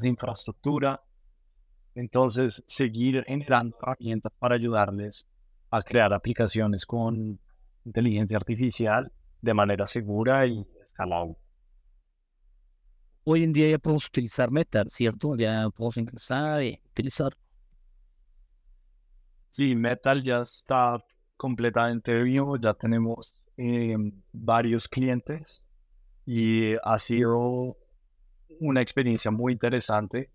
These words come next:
Speaker 1: Hemos tenido más o menos como tres meses de desarrollo full.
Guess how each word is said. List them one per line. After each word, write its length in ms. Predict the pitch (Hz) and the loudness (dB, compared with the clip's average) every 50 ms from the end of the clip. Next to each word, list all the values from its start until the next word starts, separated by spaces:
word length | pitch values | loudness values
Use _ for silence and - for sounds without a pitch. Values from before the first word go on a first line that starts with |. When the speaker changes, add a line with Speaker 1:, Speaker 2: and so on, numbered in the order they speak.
| _ _ _ _ _ | _ _ _ _ _
Speaker 1:
Hemos 340 | - 110 110 110 110 110 - | -4 -2 0 0 0 0 0
tenido 760 | - 131 127 117 113 110 107 107 104 104 104 107 107 101 - _ _ _ _ _ _ _ _ _ _ _ _ _ - _ - - _ _ _ _ _ _ 135 123 113 113 117 117 120 120 117 110 - - - - - - - | 0 0 2 2 2 2 2 2 0 0 -2 -2 -4 -6 -8 _ _ _ _ _ _ _ _ _ _ _ _ _ -20 _ -20 -20 _ _ _ _ _ _ -20 -20 -20 -20 -20 -20 -20 -20 -20 -20 -20 -20 -20 -20 -20 -14 -8
más 320 | - 107 110 110 110 - 120 | -2 2 4 4 4 4 4
o 60 | 117 | 2
menos 340 | 120 120 120 120 120 - - | 2 4 2 2 0 -2 -4
como 440 | - 123 120 120 120 120 117 107 - | -6 -4 -4 -4 -4 -4 -6 -6 -2
tres 280 | - 110 110 110 104 110 | 0 2 2 2 0 0
meses 580 | 110 113 113 110 120 120 113 110 - - - - | -2 0 0 0 -2 -2 -4 -4 -6 -10 -8 -4
de 120 | 120 113 113 | 0 0 0
desarrollo 580 | 110 - 120 110 107 107 104 101 101 98 92 _ _ - | 2 2 0 0 2 0 0 0 0 0 -2 _ _ -4
full. 260 | 113 113 113 120 | -2 0 0 0